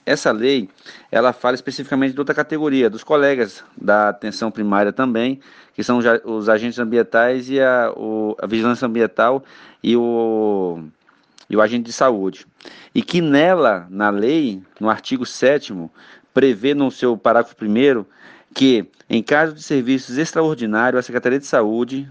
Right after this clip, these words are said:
ses, pode instituir quadro de compensação de horas extraordinárias,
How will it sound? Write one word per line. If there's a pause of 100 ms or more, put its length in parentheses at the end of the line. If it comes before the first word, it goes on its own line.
(120)
ses,
pode (440)
instituir
quadro
de
compensação
de
horas
extraordinárias,